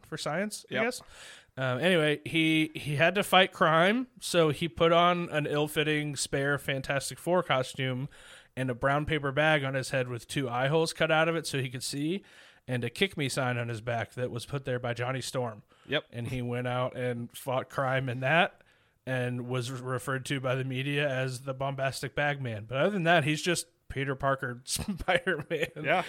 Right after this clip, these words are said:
Speaker 2: no,
Speaker 1: in a brown
Speaker 2: yeah.
Speaker 1: paper bag and a Fantastic Four costume that didn't fit very good. <laughs>
Speaker 2: Oh, yeah, a hundred percent. Yeah, I remember that. <laughs>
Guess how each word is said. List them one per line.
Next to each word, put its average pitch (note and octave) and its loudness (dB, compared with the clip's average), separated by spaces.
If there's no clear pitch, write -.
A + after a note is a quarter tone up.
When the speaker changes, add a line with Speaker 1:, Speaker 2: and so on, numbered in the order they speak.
Speaker 2:
no, B2+ 0
Speaker 1:
in C3+ 2
a C3+ -2
brown C3+ 0
Speaker 2:
yeah. C3 -2
Speaker 1:
paper E3 -2
bag E3 2
and D#3+ 2
a C#3+ 0
Fantastic D#3+ 0
Four E3+ 6
costume E3+ 4
that D3+ 2
didn't E3+ 0
fit A#2 -2
very A#2+ -10
good. - -4
<laughs> - -20
Speaker 2:
Oh, E3+ -6
yeah, D#3 0
a - -2
hundred C3+ 0
percent. C3+ -4
Yeah, A2 -2
I A2+ -8
remember B2+ -4
that. G2 -6
<laughs> - -20